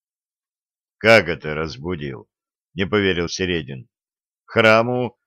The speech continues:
как я понимаю, много тысяч лет. В нем уж если и засыпали, то навсегда. Ты просто многого не знаешь, бродяга. Иногда жрец способен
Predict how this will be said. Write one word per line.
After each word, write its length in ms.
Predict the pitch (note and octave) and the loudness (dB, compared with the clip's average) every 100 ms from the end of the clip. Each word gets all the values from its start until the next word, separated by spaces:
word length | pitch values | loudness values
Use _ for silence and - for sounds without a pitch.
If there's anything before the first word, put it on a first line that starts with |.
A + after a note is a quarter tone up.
| _ | _
как 180 | - G2 | -4 -2
я 140 | G2 G#2 | 0 -2
понимаю, 500 | F#2+ F#2+ F#2 F#2+ G#2+ | -2 -2 -2 -2 -2
много 280 | G#2 G#2 | -2 -2
тысяч 400 | A2 A#2+ A#2+ B2+ D3+ | -4 -8 -8 -8 -4
лет. 360 | E3+ A3+ - _ _ _ _ _ _ _ - | -2 -2 -6 _ _ _ _ _ _ _ -10
В 140 | F#2 | -4
нем 240 | A2+ B2 C3 | 0 0 0
уж 160 | - | -2
если 500 | G#2+ A#2+ A#2 A#2 G#2+ _ _ | -2 -2 -2 -6 -6 _ _
и 80 | - | -6
засыпали, 840 | G2 A2 - G#2 - G2 G2 G#2 | -2 -2 -2 -4 0 2 2 0
то 340 | G#2 F#2+ F#2 F#2 | -2 -2 -2 -2
навсегда. 840 | G2+ F#2+ A#2+ A#2+ A2 C2+ A#1 A1+ - _ _ _ _ _ _ _ _ _ _ _ _ _ | -6 -8 -8 -6 -4 -4 -6 -12 -16 _ _ _ _ _ _ _ _ _ _ _ _ _
Ты 380 | - F#2+ F#2+ F#2 | -4 0 0 -2
просто 480 | - E2+ F#2+ - F#2+ | -4 -4 -4 -4 -6
многого 540 | F2 D#2+ F#2 F2+ F2+ | -4 -2 -2 -2 -6
не 160 | F2 F2 | -6 -8
знаешь, 760 | C2+ C2+ F#2+ G2+ F#2 C#2+ - _ _ _ | -10 -8 -6 -6 -8 -10 -14 _ _ _
бродяга. 920 | - D2 D#2 B1+ E2+ G2+ G2+ A#1 G1+ _ _ _ _ _ _ _ _ - | -10 -8 -8 -6 -4 -4 -6 -12 -16 _ _ _ _ _ _ _ _ -8
Иногда 600 | G2+ A#2 A#2+ G2+ B2+ B2 | -4 -2 -2 2 2 2
жрец 440 | G2 A2 A2+ A#2 | 2 0 0 -2
способен 880 | - - - G2+ G2 G#2+ A2 A2+ F#2 | -8 -10 -6 -4 0 -2 -2 -6 -10